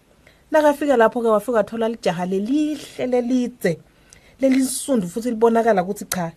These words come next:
linemandla futhi lakheke kahle. Kuhle balo-ke lelo jaha belibonakala ukuthi liyindvodzakade yenkosi, nobe-ke indvodzana-ke yendvuna. Nandi wabe sesoyamangala, ubuka lapho bekulaliswe khona phela inyoka.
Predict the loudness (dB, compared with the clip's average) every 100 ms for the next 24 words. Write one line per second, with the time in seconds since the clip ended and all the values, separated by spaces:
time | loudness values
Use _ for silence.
0 | -2 2 4 4 2 0 -2 -6 -6 -2
1 | -2 -2 -8 -2 -2 -2 -6 -6 -2 2
2 | 4 4 2 0 0 0 0 -2 -4 -6
3 | 0 2 2 2 0 -4 -8 -4 -2 -4
4 | -8 -4 -4 -4 -10 -6 -6 -6 -10 _
5 | -4 2 2 2 0 -2 -4 -4 -2 -2
6 | -2 0 -2 -4 -10 -10 -12 -8 -2 0
7 | 2 0 2 0 0 2 4 4 2 0
8 | 0 0 0 2 4 4 2 0 -2 2
9 | 0 2 -4 -2 -4 -4 -4 -2 -2 0
10 | 0 -2